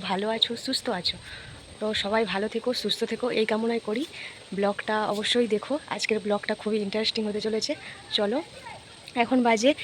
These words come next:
এগারোটা, আর এখন আমি ব্লগটা স্টার্ট করছি। তো স্টার্ট করছি, কি রান্নাবান্না করি, খাওয়া দাওয়া করি, সবই তোমাদেরকে দেখাবো আজকে। আর এইমাত্র ছেলেকে স্কুলে দিয়ে আসলাম। সকালে একটুকু ভিডিও, কোনো ক্লিপ নিতেই পারিনি। ছেলেকে স্কুলে দিয়ে আসলাম,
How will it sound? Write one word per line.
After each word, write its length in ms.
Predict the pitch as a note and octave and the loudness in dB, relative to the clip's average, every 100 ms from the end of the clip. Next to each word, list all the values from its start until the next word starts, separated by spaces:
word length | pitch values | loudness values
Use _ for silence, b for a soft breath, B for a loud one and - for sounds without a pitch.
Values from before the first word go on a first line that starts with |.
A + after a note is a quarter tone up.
| B A3 | B 4
এগারোটা, 400 | G#3+ A3 A3+ C4+ | 4 4 4 4
আর 80 | |
এখন 260 | A#3 G3+ A3+ | 4 4 2
আমি 220 | G#3+ A3 | 4 4
ব্লগটা 460 | G#3 G3+ G3+ - A3 | 4 0 0 0 0
স্টার্ট 320 | - G3+ - | 2 0 0
করছি। 420 | G#3+ G3+ - D#4 - B B - A3 | 0 0 2 0 -2 B B -10 -4
তো 340 | G#3 G#3 G#3+ - - - - - - - - | -4 -2 -4 -6 -16 -20 -18 -18 -18 -16 -6
স্টার্ট 280 | - A3+ A3 | 0 2 4
করছি, 340 | B3 A3 C#4+ E4+ B - | 4 4 0 -2 B 0
কি 100 | A3+ | 6
রান্নাবান্না 480 | G#3 A3 A3+ A#3 | 6 6 6 4
করি, 300 | A#3 A#3 B3+ | 4 4 4
খাওয়া 300 | C#4+ - G3+ | 0 0 2
দাওয়া 160 | G#3+ A3+ | 4 4
করি, 280 | A3+ A#3 C4+ B B B - - | 2 0 -2 B B B -4 2
সবই 220 | G#3+ A3 | 4 4
তোমাদেরকে 400 | A3 A3 A#3 A#3+ | 2 2 2 4
দেখাবো 340 | G3+ - A3 | 2 2 4
আজকে। 320 | A3 - C4+ F4+ - - - - - | 4 4 0 -4 -8 -18 -16 -8 -2
আর 340 | G#3 G3+ G#3 - | 0 2 2 6
এইমাত্র 400 | A#3+ A3+ - B3 | 6 6 4 2
ছেলেকে 360 | G#3+ G#3+ A#3 | 4 4 4
স্কুলে 360 | A#3 - A3 A3+ | 4 4 6 6
দিয়ে 220 | G3 A3 | 8 8
আসলাম। 380 | G3 G3+ G#3 A#3 | 8 4 2 0
সকালে 320 | G#3+ F#3+ A3 | 2 4 4
একটুকু 240 | A3 - | 2 0
ভিডিও, 280 | G#3 F#3+ G#3+ | 0 2 2
কোনো 220 | G#3+ A3 | 4 4
ক্লিপ 240 | A3+ G#3+ G#3+ | 4 2 2
নিতেই 280 | G3 G3+ - | 2 0 -2
পারিনি। 300 | F#3+ G3 C4+ B B B | -2 -4 -6 B B B
ছেলেকে 320 | - G#3+ G#3+ A#3 | 0 2 4 2
স্কুলে 300 | - A3 G#3 | 4 4 4
দিয়ে 200 | G#3 A3 | 4 4
আসলাম, 400 | G3+ G#3 A#3+ | 2 0 -2